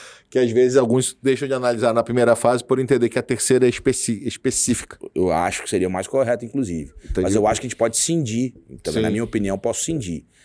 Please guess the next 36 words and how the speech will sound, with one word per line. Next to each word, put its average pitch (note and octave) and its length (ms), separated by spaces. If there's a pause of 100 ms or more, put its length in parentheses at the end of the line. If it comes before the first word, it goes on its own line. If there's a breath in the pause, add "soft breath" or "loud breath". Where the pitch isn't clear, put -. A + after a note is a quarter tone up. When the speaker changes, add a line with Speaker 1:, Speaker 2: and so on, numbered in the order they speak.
(180 soft breath)
Speaker 2:
Eu F2+ 80
posso G2 260
avaliar G2+ 380
s-, - 320
a F2 120
natureza A#2+ 880 (280)
na F2+ 120
primeira F#2 340
fase G2 480
e C3+ 60
a B2 60
quantidade, G#2 800 (520)
é, G#2 80
Speaker 1:
Entendi. F#2+ 160
Speaker 2:
na G2 100
segunda F#2 340
fase, D#2 460 (100)
entendeu? D2 240
Speaker 1:
Entendi. D#2+ 380 (100)
Speaker 2:
Porque G#2+ 240
não A2 120
me D#3 120
parece, D#3+ 380
sinceramente, C#3 600
o G2 40
cara F2+ 240
que - 60
tem E2+ 180
cem C3+ 260
quilos A#2 280
Speaker 1:
Sim. F#2 60
Speaker 2:
de E2+ 60
pasta G2 300
base E2+ 220
de D2+ 60
cocaína, D2+ 540